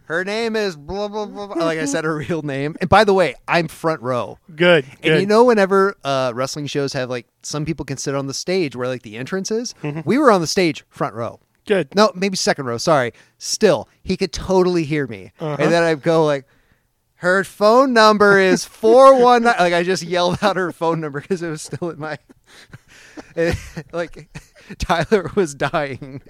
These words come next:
Speaker 2: Uh-huh,
Speaker 1: I gave
Speaker 2: uh-huh.
Speaker 1: out my ex's personal information to her. I mean, he didn't respond to it. I think he was like, "Ah, that guy's going through a tough time. <laughs> I'm just gonna let that one slide."
Speaker 2: That's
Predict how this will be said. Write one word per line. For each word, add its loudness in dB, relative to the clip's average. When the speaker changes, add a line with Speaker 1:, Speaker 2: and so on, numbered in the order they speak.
Speaker 2:
Uh-huh, 0
Speaker 1:
I 4
gave -4
Speaker 2:
uh-huh. 2
Speaker 1:
out -6
my -2
ex's -6
personal -4
information -6
to -6
her. -2
I -2
mean, -2
he -2
didn't -6
respond -4
to -6
it. -4
I -2
think 0
he -4
was -6
like, -6
"Ah, -12
that -6
guy's -4
going -6
through -2
a -2
tough 2
time. 6
<laughs> -18
I'm -12
just -6
gonna -2
let 0
that 2
one 0
slide." -4
Speaker 2:
That's -12